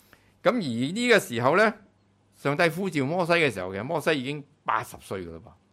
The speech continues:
即係話佢已經喺米甸咧係流亡咗四十年㗎喇，四十年喎。你估摩西當時佢仲有冇諗過去拯救佢啲同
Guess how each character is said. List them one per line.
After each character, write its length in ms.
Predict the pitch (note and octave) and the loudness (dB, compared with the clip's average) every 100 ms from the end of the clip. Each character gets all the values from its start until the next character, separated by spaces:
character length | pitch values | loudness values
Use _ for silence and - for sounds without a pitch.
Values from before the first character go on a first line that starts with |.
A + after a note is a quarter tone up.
| _ _ _ _ _ _ _ _ - | _ _ _ _ _ _ _ _ 2
即 120 | G3+ | 4
係 40 | |
話 140 | D3+ B2+ | 6 4
佢 140 | C#3+ | 0
已 80 | D3+ | -2
經 120 | F3 | -2
喺 300 | C#3+ D3+ D#3 _ | -2 -2 -6 _
米 200 | A2 A#2 | -6 -4
甸 160 | C3 C#3+ | -4 -4
咧 140 | C#3 A2+ | -2 -2
係 180 | G2 F#2 _ _ _ - | -6 -10 _ _ _ -2
流 200 | A2 G#2+ | 0 0
亡 320 | G#2+ G#2 G2+ | 0 -4 -2
咗 280 | A2+ D3+ D#3 _ | 0 0 -4 _
四 260 | - - C#3+ | -18 -8 -4
十 220 | C3+ B2 - | -4 -4 -8
年 180 | F2+ F#2 | -10 -14
㗎 60 | |
喇， 140 | G2+ F2 _ _ _ _ _ _ _ _ _ _ _ _ _ _ - | -14 -16 _ _ _ _ _ _ _ _ _ _ _ _ _ _ -20
四 260 | A#2 C3+ B2+ | -8 -2 -2
十 120 | A#2+ - | -2 -8
年 140 | D#2+ F2 | -10 -10
喎。 200 | D#2 F#2+ _ _ _ _ _ _ _ _ _ _ _ _ _ _ | -12 -14 _ _ _ _ _ _ _ _ _ _ _ _ _ _
你 100 | C3 | -8
估 140 | B2+ D#3 | -6 -2
摩 200 | D3 C#3 | 0 2
西 220 | D3+ D3 | 2 2
當 200 | D3 C3+ | -2 -6
時 120 | F2 | -8
佢 120 | G2+ | -10
仲 220 | G#2+ G#2 | -10 -8
有 80 | G#2+ | -6
冇 40 | G#2 | -6
諗 160 | B2+ | -6
過 200 | B2 G#2+ | -8 -8
去 60 | G2+ | -8
拯 200 | G2+ A2+ | -10 -8
救 100 | G#2 | -8
佢 140 | F#2 | -8
啲 80 | A2 | -12
同 140 | E2 | -14